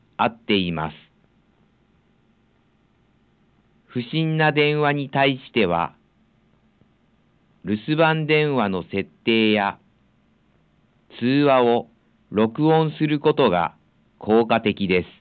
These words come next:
不審な電話があれば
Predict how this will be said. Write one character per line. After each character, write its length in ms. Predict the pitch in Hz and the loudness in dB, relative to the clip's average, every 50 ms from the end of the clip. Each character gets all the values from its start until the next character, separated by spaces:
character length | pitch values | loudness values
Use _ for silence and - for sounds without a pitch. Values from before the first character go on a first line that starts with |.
| _ _ _ _ _ _ _ _ _ _ _ _ _ - - - - - - - _ _ _ _ _ _ _ _ _ _ _ _ _ _ _ - - _ _ _ _ _ _ _ _ _ _ _ _ _ _ _ _ _ _ _ _ _ _ _ _ _ _ _ _ _ _ _ _ | _ _ _ _ _ _ _ _ _ _ _ _ _ -20 -20 -20 -20 -20 -20 -20 _ _ _ _ _ _ _ _ _ _ _ _ _ _ _ -20 -20 _ _ _ _ _ _ _ _ _ _ _ _ _ _ _ _ _ _ _ _ _ _ _ _ _ _ _ _ _ _ _ _
不 180 | - - 113 | -8 -6 -6
審 380 | 110 - - 151 156 156 156 151 | -4 -4 -4 -2 -2 0 0 0
な 140 | 151 143 127 | 0 0 2
電 280 | 139 135 139 139 139 | 2 0 0 0 0
話 140 | 135 131 127 | 0 0 0
が 220 | 123 127 120 123 | 2 2 2 2
あ 60 | 123 120 | 2 2
れ 140 | 117 98 | 2 0
ば 240 | 80 82 80 76 - | 0 -2 -4 -6 -6